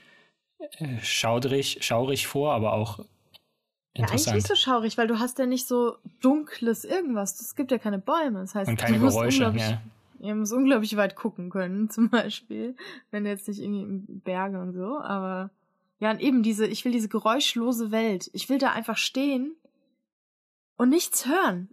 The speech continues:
Speaker 2: Ich meine, keine Menschen, keine Flugzeuge, nichts, ke-, keine, keine Tiere.
Speaker 1: Welt gemutet.
Speaker 2: Das, ja, das würde ich so gern. Nur die eigenen Schritte irgendwie.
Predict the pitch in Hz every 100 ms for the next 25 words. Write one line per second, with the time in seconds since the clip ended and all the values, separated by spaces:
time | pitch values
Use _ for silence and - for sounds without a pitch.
0 | - 233 262 240 233 262 277 269 330 -
1 | 240 240 240 311 - 262 233 349 - -
2 | - - 277 277 277 277 - 285 294 -
3 | 403 311 226 _ _ _ _ _ _ 117
4 | 107 113 110 110 110 113 - - - _
5 | _ _ _ _ - 226 262 240 220 214
6 | 214 - - 240 220 208 220 285 294 -
7 | 302 285 - 302 294 220 - 185 190 196
8 | 226